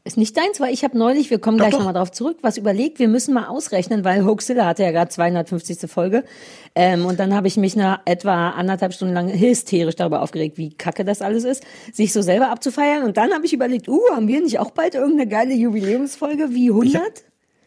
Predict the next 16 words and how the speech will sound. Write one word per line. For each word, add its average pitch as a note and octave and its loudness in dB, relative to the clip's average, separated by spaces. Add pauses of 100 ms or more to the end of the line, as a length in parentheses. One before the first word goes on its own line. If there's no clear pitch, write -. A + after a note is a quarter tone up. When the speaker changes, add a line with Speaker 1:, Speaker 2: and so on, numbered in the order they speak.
Speaker 2:
Nee, A#2+ 0
ich C#3 -6
hab D#3+ -2
das - -2
lustigerweise E3 0
tatsächlich D#3+ 0
letztes D3+ -2
Mal D3+ 2
durchgerechnet. E3+ 0
Ich - -12
glaube, G3 2
dieses F#3 -2
ist F3 -6
Folge E3+ 2
siebenundsiebzig, D3+ 0
so A#2 -4